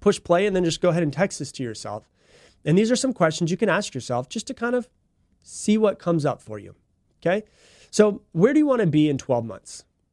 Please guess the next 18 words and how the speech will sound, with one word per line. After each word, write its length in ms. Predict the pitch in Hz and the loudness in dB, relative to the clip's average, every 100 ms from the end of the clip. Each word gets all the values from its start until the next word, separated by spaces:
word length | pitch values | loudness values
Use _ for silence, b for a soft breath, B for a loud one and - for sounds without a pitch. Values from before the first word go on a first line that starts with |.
| _ | _
Where 80 | - | 0
do 60 | 170 | 2
you 40 | |
wanna 140 | 190 175 | 4 4
be 140 | 170 | 2
in 80 | 135 | 2
twelve 260 | - 151 | 0 2
months, 440 | 151 214 277 - - | 2 0 0 -10 -16
five 300 | _ 175 175 | _ 0 2
years, 380 | 175 170 170 - - | 2 2 2 -2 -6
and 100 | 139 | -6
ten 200 | 135 120 | -6 -8
years? 320 | 104 - - _ _ _ _ _ _ _ _ _ | -10 -18 -20 _ _ _ _ _ _ _ _ _
Okay, 160 | 160 | -2
write 200 | 180 156 | 0 2
all 120 | 160 156 | 2 0
that 160 | 139 | -2
down. 220 | 120 101 | -6 -14